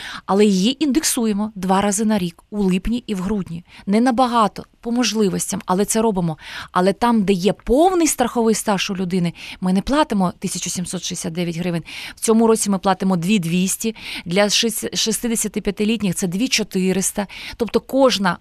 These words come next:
гру-, вікова група має свою мінімальну пенсійну виплату. Люди за вісімдесят — це дві шістсот. Тобто ми градуємо людей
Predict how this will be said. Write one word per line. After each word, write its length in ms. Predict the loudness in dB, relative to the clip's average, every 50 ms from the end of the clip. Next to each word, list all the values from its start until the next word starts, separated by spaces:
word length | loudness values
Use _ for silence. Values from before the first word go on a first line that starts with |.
| _
гру-, 220 | -6 -4 -2 -2 0
вікова 500 | -2 0 0 0 2 4 4 2 2 0
група 500 | -2 -2 0 2 2 2 2 0 -4 -4 -6 -12 -14 -4 0
має 420 | 2 2 4 4 2 2 0 0
свою 580 | 0 0 0 2 2 2 4 4 2 2 2 2
мінімальну 580 | 4 4 4 4 4 4 4 4 2 2 0
пенсійну 500 | 0 0 0 0 0 0 0 0 0 0
виплату. 460 | 0 -2 -4 -4 -6 -6 -6 -8 -8 -8 -12 -14 -8 -4 -2
Люди 260 | -2 0 2 2 4
за 120 | 4 4
вісімдесят — 680 | 2 2 -2 0 0 0 0 0 2 2 2 2 2
це 160 | 2 0 0 0
дві 220 | 2 2 2 2
шістсот. 640 | 2 2 0 0 0 0 0 0 -2 -2 -4 -6 -10 -16 -18 -18 -12 -6
Тобто 260 | -4 -4 0 2 4
ми 200 | 4 6 6 4
градуємо 680 | 4 2 0 0 0 0 -2 0 0 0 2 2 0 0
людей 460 | 0 -2 0 2 2 2 2 0 -4